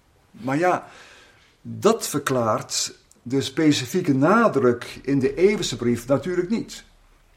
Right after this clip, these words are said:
Immers, waarom wel in de Efezebrief en niet in bijvoorbeeld de Filipensenbrief?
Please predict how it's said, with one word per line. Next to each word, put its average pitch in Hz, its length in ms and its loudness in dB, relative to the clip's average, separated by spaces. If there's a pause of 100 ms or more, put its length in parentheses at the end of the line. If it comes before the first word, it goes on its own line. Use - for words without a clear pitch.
(640)
Immers, 156 240 2
waarom 147 380 4
wel 180 280 8
in 143 200 0
de 131 120 0
Efezebrief 139 840 -2 (540)
en 123 200 -2
niet 196 200 0
in 120 200 -2
bijvoorbeeld 113 360 0
de 123 80 0
Filipensenbrief? 135 1200 0